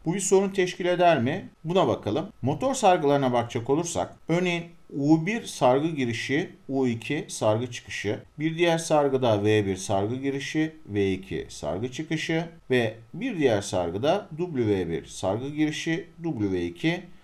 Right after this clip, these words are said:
sargı çıkışı. Buradaki bobinlerin, sargıların çıkışları motor klemensinde bir kaydırılarak çıkarılır. Ve bunu yaparken de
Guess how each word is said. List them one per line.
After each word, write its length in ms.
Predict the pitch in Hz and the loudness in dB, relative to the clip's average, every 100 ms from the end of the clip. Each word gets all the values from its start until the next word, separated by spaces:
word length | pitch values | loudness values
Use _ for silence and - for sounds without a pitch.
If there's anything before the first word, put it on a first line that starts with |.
| - - | -20 -10
sargı 440 | - 143 123 101 | 4 4 4 -2
çıkışı. 420 | - - - 76 - - | -8 -12 -10 -10 -12 -6
Buradaki 480 | 196 214 202 160 139 | -2 0 0 0 4
bobinlerin, 600 | 143 135 117 107 139 - | 4 4 0 0 -2 -6
sargıların 680 | - 135 131 135 147 175 190 | 0 6 6 6 2 0 -2
çıkışları 680 | - 120 - 98 95 151 - - _ _ - | -6 -8 -6 -2 0 0 -2 -12 _ _ -6
motor 400 | 120 165 208 208 | -2 4 4 4
klemensinde 800 | 139 117 104 95 - 120 160 208 139 | -2 0 -2 -4 -6 -2 -2 -2 -6
bir 380 | 127 180 196 | -4 -2 -2
kaydırılarak 840 | - 170 151 151 151 151 131 98 - | 2 4 4 2 2 4 4 2 -4
çıkarılır. 440 | - 104 87 73 - - - - | -6 -4 -4 -8 -12 -20 -20 -2
Ve 260 | 147 160 160 | 2 2 2
bunu 260 | 139 139 202 | -4 -2 0
yaparken 680 | 185 - 127 110 110 87 87 | 0 4 4 4 -2 -4 -2
de 240 | 120 170 | -2 -2